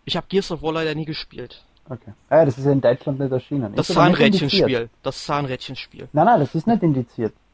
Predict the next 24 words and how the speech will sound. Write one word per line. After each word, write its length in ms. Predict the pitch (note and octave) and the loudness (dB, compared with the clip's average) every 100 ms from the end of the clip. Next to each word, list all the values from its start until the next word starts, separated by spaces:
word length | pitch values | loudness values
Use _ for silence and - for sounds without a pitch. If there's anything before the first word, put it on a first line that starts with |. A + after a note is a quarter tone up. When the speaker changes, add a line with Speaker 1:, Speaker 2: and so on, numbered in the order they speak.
| _ _ _ _ _ _ _ - | _ _ _ _ _ _ _ -10
Speaker 2:
Der 80 | B2 | -2
dritte 360 | C3+ F#3+ A#3 | -2 0 0
Teil 220 | G3+ F#3 | 4 4
ist 140 | G#3 - | 4 0
sogar 240 | E3+ F3+ | -2 0
erschienen 500 | D#3+ - C#4 F3 B2 | 0 -4 -4 -2 -2
in 140 | A#2 A2 | -4 -6
Deutschland. 500 | G2+ _ - A2 - | -8 _ -20 -18 -16
Es 140 | - | -6
ist 100 | D#3 | 0
nur 300 | F#3 F3+ - - | 4 4 2 -2
in 160 | D3+ | 2
Deutschland 420 | C#3 D3+ - E3 D3+ | 4 2 2 0 2
überhaupt 360 | E3+ D3 D3 | 2 2 2
nicht 140 | D3 C3 | -2 0
auf 120 | A#2 | 0
den 120 | B2 | 0
Markt 280 | D#3+ G#3 _ | 0 -2 _
gekommen. 340 | - A2 - _ _ _ _ _ _ - | -10 -10 -12 _ _ _ _ _ _ -6
Speaker 1:
Das 200 | D3 - | -6 -4
kann 160 | F3 C#3+ | -6 -4
auch 140 | C3+ - | -6 -8
gut 120 | C3 | -18
sein. 280 | B2 A#2 | -14 -14